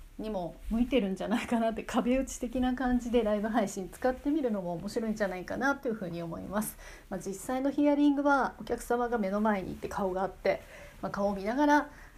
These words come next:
えー、表情を見ながら話さなくちゃいけないんですけど、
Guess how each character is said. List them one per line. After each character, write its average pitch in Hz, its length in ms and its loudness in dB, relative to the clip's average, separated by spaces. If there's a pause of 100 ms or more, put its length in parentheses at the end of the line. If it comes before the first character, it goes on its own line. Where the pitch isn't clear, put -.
え 180 260 -2
ー、 233 120 -2
表 220 140 2
情 208 80 2
を - 20 -2
見 190 120 -2
な 247 120 2
が 247 100 0
ら 262 80 2
話 240 220 -2
さ 269 80 2
な 254 100 0
く - 80 -14
ち - 60 -2
ゃ - 40 -4
い - 40 -8
け 196 140 -6
な 185 120 -4
い 180 60 -6
ん - 40 -8
で 180 60 -8
す - 120 -14
け 180 100 -6
ど、 190 320 0